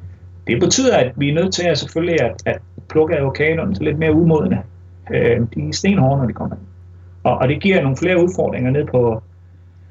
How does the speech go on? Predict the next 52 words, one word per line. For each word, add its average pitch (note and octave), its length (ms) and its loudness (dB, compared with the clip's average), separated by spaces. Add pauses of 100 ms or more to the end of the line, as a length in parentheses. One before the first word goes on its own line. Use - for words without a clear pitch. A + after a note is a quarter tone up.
(280)
ned, D#3 200 2
ned D3+ 160 2
på, B2+ 320 4
ned D#3 180 0
på C3 60 -2
vores, G#2 380 0
vores G#2+ 180 -2
lager, E3 260 2
ned D3 80 2
i C#3+ 40 2
vores B2+ 180 2
modningsrum, F3 560 2
ikke? E3+ 220 -2
Øh, A#2+ 240 0 (520)
men, - 140 -12 (100)
men, - 220 -8 (480)
altså, B2+ 220 -6
det E3 60 2
er E3+ 40 4
jo E3 80 6
også E3 180 0
noget, D#3+ 160 2
som A#2 220 -4 (160)
vi D3 140 -2
er D3 60 -6
blevet A#2 200 -2
bedre C#3 260 2
til A#2+ 200 -8
gennem A#2 200 -14
årene, C#3 300 -12
ikke? - 220 -20
Og, A2 240 -4
og A2+ 240 -2
vi D#3+ 60 -8
synes, - 300 -6
vi B2+ 80 -2
har A2 200 0
rigtig - 260 -10
godt, A#2 200 -2
øh, A#2+ 260 2
styr D3 240 -8
på B2+ 80 -4
det. C3 220 -2
Der C3 60 -2
er C3+ 40 2
ingen, F#3+ 260 2
der D3 60 0
er D#3+ 40 2
ingen F#3 140 2
tvivl F3+ 260 2
om, C#3 140 0
at, A#2 120 -4